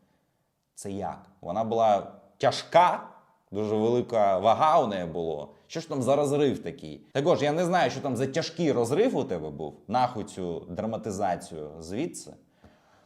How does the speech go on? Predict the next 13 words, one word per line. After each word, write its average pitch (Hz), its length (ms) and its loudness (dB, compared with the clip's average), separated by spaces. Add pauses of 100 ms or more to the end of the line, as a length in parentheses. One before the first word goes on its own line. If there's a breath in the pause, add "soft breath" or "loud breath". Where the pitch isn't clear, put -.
(260 soft breath)
І 160 140 4
я 214 160 12
вважаю, 147 520 8
що 135 160 -4
чим 156 200 -4
швидше, 208 520 2
тим 202 320 0
краще. 113 760 2 (1900)
Як 139 340 8
ти 254 80 4
вважаєш, 147 400 4
як 117 140 -4
швидко? 87 560 -8